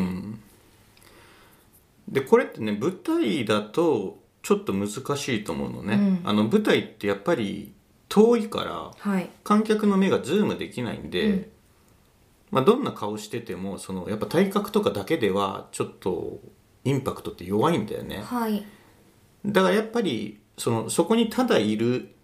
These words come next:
Speaker 1: ことの凄さっていうことに一番敏感なのは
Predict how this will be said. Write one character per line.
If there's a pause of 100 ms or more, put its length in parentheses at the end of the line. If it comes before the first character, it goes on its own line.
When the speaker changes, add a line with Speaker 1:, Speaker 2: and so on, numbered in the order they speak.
(100)
Speaker 1:
こ
と
の
凄
さ
っ
て
い
う
こ
と
に
一
番
敏
感
な
の
は